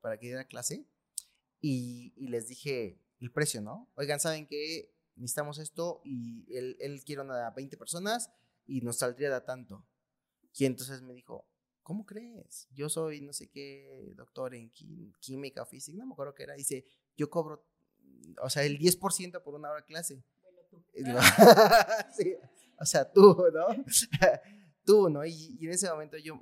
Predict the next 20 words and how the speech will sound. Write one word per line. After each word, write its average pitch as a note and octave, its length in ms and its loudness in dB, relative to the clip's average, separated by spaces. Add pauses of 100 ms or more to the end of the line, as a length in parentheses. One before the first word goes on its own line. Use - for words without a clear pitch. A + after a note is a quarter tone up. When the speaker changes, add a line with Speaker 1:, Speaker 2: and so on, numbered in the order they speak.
Speaker 1:
yo D#3+ 100 -10
me D#3+ 140 -12
fui C#3 320 -12
como C3+ 320 -10
con, A2+ 320 -12 (580)
como, C3 680 -6 (120)
no E3+ 200 -4
le A#3+ 120 -4
contesté C3+ 380 -10
nada, E3 260 -4
¿no? D#3 240 -16
O A3 80 -20
sea, E3 80 -14
nada E3+ 120 -16
más F3 120 -18
le E3 40 -18
dije, E3 120 -18
"Ok, F3+ 160 -14
está F#3+ 320 -10
bien". E3 260 -12